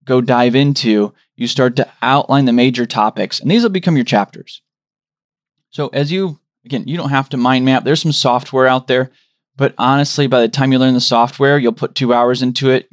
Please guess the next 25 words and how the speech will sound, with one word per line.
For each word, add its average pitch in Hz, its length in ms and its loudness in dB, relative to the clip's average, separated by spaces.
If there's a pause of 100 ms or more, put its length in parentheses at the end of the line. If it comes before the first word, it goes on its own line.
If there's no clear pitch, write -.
(120)
and 107 320 -2
it'll 113 220 -2
fizzle 120 340 0
out. 117 200 0
So 156 80 -6
just 175 120 -8
grab 226 220 0
a 262 60 -6
piece 240 200 -4
of 160 80 -8
paper, 143 460 -4 (920)
do 127 100 -8
it 170 80 -4
on 214 60 -4
the 208 80 -2
back 160 260 -2
of 151 80 -8
your 135 120 -2
taxes, 113 520 -6
it, 123 100 -4
wh-, 135 240 -2
wherever 165 380 4
you 233 140 0
do 190 220 4
it, 104 200 0